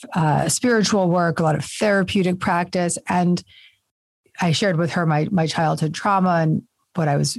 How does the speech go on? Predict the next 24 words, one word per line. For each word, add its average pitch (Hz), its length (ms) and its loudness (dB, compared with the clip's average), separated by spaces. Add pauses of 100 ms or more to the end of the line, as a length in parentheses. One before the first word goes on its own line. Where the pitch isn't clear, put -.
what 156 120 -2
I 147 80 2
was 151 320 -2 (200)
dealing 185 420 4
with. 165 200 0
And 170 100 0
she - 120 -2
said, 170 200 -2
"Listen, 170 400 -2 (720)
this 233 180 0
medication 220 720 0
is 165 160 -2
a 180 60 -2
gift 226 300 -2
for 165 120 -2
you 151 200 0
because 165 340 -2
it's 185 140 -2
gonna 226 220 0
give 190 240 0
you 180 120 2
a 165 60 2
safer 160 440 -2
baseline. 151 720 -2